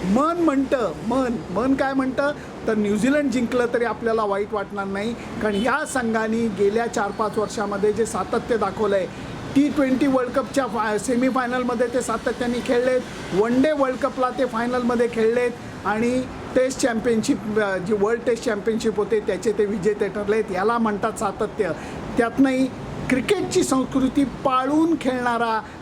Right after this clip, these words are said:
हा संघ असल्याने मन थोडंसं त्यांच्याकडे झुकतं. पण मी म्हणतो, या दोन्ही गोष्टी बाजूला ठेवूयात, शांतपणे क्रिकेटचा आनंद घेऊयात.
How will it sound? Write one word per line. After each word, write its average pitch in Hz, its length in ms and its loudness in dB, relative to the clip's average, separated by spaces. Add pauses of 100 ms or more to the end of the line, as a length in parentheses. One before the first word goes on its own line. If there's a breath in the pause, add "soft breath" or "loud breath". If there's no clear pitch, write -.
हा 233 120 2
संघ 233 300 2
असल्याने 226 500 0
मन 226 380 2
थोडंसं 247 400 0
त्यांच्याकडे 214 540 0
झुकतं. 208 380 0 (360 loud breath)
पण 226 140 4
मी 254 160 6
म्हणतो, 254 360 2
या 240 160 0
दोन्ही 220 320 0
गोष्टी 240 280 0
बाजूला 214 460 0
ठेवूयात, 262 460 0 (380 loud breath)
शांतपणे 240 1080 0
क्रिकेटचा 220 520 -2
आनंद 214 360 0
घेऊयात. 208 440 0